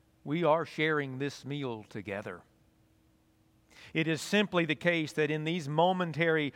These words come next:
circumstances, when we are prevented from being able to gather,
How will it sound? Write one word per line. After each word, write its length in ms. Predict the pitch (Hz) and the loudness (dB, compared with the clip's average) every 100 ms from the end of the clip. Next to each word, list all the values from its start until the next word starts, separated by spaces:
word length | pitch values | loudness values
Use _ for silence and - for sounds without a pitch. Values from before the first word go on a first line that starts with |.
| - | -10
circumstances, 1000 | - 190 180 165 139 160 147 135 139 123 | 0 0 2 -2 -2 -2 -2 -2 -4 -4
when 200 | 151 151 | -4 0
we 140 | 175 | 4
are 140 | 170 151 | 4 4
prevented 760 | - 147 131 202 226 196 165 | -2 -4 0 2 2 0 0
from 240 | - 160 | -2 -2
being 220 | 147 175 175 | 0 0 2
able 280 | 170 151 | 2 0
to 100 | 143 | 0
gather, 440 | 143 175 190 175 | 2 4 4 0